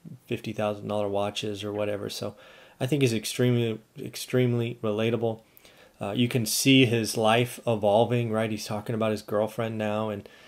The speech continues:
and having her react to videos, and he's just having a fun time. So I just wanted to say thank you, Graham. Uh, someone I watch, someone I admire, uh, to see someone in the financial, um,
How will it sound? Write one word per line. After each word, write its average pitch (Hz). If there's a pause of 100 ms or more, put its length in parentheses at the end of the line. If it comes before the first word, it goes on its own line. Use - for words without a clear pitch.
(220)
and 110
having 110
her 113
react 107
to 107
videos, 107
and 110
he's 123
just 156
having 113
a 107
fun 107
time. 98 (680)
So 127
I 143
just 151
wanted 156
to 135
say 135 (340)
thank 135
you, 143
Graham. 131 (400)
Uh, 104 (920)
someone 113
I 110
watch, 110 (100)
someone 110
I 107
admire, 104 (260)
uh, 101 (100)
to -
see 117
someone 110
in 107
the 104
financial, 104 (680)
um, 101